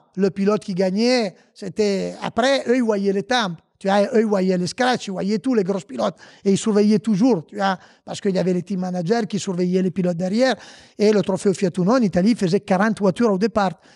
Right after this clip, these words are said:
Quarante, quarante-cinq voitures de, au départ. Et moi, j'étais très petite, j'avais dix-neuf ans. Le pilote de rallye moyen, tu regardes, les années quatre-vingts, quatre-vingt-dix, il sortait, il devenait un champion autour de trente ans,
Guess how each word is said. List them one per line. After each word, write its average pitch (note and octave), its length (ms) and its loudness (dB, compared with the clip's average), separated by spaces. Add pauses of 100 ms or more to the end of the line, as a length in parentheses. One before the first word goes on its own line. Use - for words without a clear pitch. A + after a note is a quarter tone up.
(120)
Quarante, F#3+ 380 -2
quarante-cinq F#3+ 400 -2
voitures G#3 420 -2
de, G3+ 120 -2
au F#3+ 100 2
départ. F3 360 -2 (540)
Et F3 120 2
moi, G#3 140 2
j'étais G3+ 220 0
très E3+ 160 0
petite, G3+ 320 0
j'avais E3+ 200 0
dix-neuf E3+ 300 2
ans. A3 140 2 (280)
Le F#3+ 120 2
pilote G3+ 280 0
de G3 80 2
rallye G3 260 2
moyen, F#3+ 380 2
tu G3 140 -4
regardes, G3+ 460 0 (300)
les F#3 180 -2
années F#3 200 -2
quatre-vingts, F#3+ 400 -2
quatre-vingt-dix, F#3 640 -2
il F#3 40 -2
sortait, G3 420 0
il G#3+ 40 -2
devenait F3+ 240 2
un F#3 100 2
champion F#3 460 0 (240)
autour F#3+ 340 2
de F3+ 80 2
trente E3+ 300 -4
ans, G#3+ 220 0